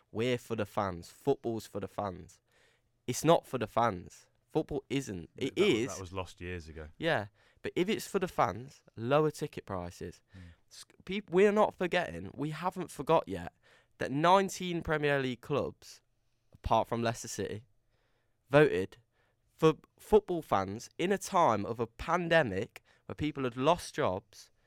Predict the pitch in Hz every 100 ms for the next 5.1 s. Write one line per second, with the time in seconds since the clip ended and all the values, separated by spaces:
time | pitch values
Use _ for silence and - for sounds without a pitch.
0 | _ _ _ - - 170 175 - 202 -
1 | 190 185 - 190 - 151 147 143 156 117
2 | 90 _ _ 95 90 85 - - 95 98
3 | - 98 92 90 95 90 95 - 98 85
4 | - - 202 196 - 233 - 185 123 -